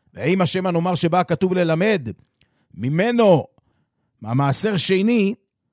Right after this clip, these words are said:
אי אתה מבעיר בטומאה ליהנות ממנו", אבל אתה מבעיר שמן של קודש שנטמא, ליהנות ממנו בשעת ביעורו. כגון שמן שהוקדש למנחות ונטמא, שדינו בשריפה,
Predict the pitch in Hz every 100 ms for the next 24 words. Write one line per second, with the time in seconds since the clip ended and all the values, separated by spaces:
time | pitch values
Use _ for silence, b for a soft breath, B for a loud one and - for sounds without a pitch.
0 | _ _ - 180 214 - 202 202 185 165
1 | 165 208 208 185 185 185 196 180 202 226
2 | 226 220 196 160 147 143 165 160 151 139
3 | 190 170 185 190 180 160 151 143 147 165
4 | 180 170 233 220 170 208 202 190 165 160
5 | 156 175 156 185 185 214 - _ _ _
6 | _ - 123 165 190 190 - 165 156 175
7 | 180 170 160 180 147 160 151 151 151 156
8 | 151 175 165 - 156 147 143